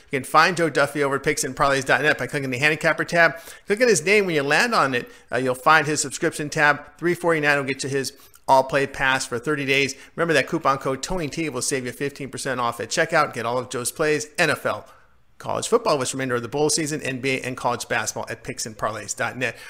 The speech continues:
All right, Joe's gonna hang around. We got a college basketball segment to go over with Joe. Got a few, handful of games here to cover with him. So those of you watch this live, hang on. We'll reset the show. Those of you listening or watch us here on segments, check the timeline. Joe Duffy's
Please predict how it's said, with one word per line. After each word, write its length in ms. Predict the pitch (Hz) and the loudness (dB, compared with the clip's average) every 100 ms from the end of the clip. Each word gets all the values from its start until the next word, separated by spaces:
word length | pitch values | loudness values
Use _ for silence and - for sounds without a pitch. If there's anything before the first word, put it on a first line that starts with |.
| - - | -6 4
All 80 | |
right, 180 | 240 214 | 6 8
Joe's 220 | 214 226 | 8 8
gonna 160 | 226 196 | 6 2
hang 160 | 208 196 | 2 2
around. 240 | 214 262 | 2 2
We 60 | 214 | 2
got 100 | 170 | 2
a 40 | |
college 380 | - 180 180 - | 2 0 0 0
basketball 420 | 143 202 - 190 | 2 4 2 0
segment 260 | - 160 135 | 0 -2 -4
to 60 | |
go 120 | 135 135 | -2 -2
over 100 | 131 | -2
with 140 | 131 | -4
Joe. 140 | 156 | -2
Got 120 | 151 139 | -2 -4
a 40 | |
few, 160 | - 139 | -6 -4
handful 280 | 135 143 | -4 -4
of 80 | 127 | -4
games 260 | 143 147 151 | -4 -2 -4
here 80 | 139 | -6
to 40 | |
cover 280 | - 143 180 | -2 -2 -2
with 140 | 185 | 0
him. 120 | 226 - - - | -2 -4 -14 -12
So 100 | - | -6
those 180 | 139 156 | -2 -2
of 80 | 147 | -2
you 120 | 156 | -2
watch 260 | 143 147 156 | 2 4 2
this 160 | 131 | 0
live, 240 | 151 151 139 | 2 2 0
hang 180 | 151 147 | -2 0
on. 140 | 151 | 0
We'll 80 | 135 | 0
reset 300 | 131 131 127 | -2 -2 -2
the 80 | 165 | -2
show. 320 | 180 180 180 - - - - | 2 2 2 -8 -20 -10 -2
Those 200 | 175 185 | 0 0
of 80 | 196 | 0
you 100 | 175 | 0
listening 300 | 185 196 175 | 0 0 -2
or 120 | 147 | 0
watch 260 | 147 156 | 0 0
us 160 | 165 - | -2 -2
here 160 | 165 135 | 0 0
on 180 | 147 147 | 0 0
segments, 440 | - 165 190 190 | 0 0 -2 -4
check 220 | - 139 | -4 -4
the 80 | 170 | -6
timeline. 560 | - 170 170 147 135 117 | -2 -2 0 -2 -2 0
Joe 180 | 160 | 0
Duffy's 580 | 156 170 151 131 120 - | 2 2 2 -2 -4 -6